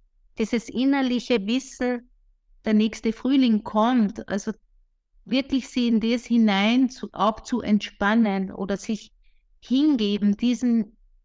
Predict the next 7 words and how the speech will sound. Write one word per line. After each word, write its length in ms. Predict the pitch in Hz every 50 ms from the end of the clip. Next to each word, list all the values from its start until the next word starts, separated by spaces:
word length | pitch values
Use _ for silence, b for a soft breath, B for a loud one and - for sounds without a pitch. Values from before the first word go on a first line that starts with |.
| _ _ _ _
Loslassprozess. 1200 | - 202 208 220 262 262 - 202 196 190 - - - - 190 180 - - 185 175 170 - - -
Das 240 | - 208 - - - - - - -
hat 220 | 214 214 - -
auch 220 | - 202 208 208 -
ganz, 440 | 220 214 226 247 262 262 - -
ganz 340 | - 214 208 214 220 208 -
was, 440 | - 214 214 214 - - - - _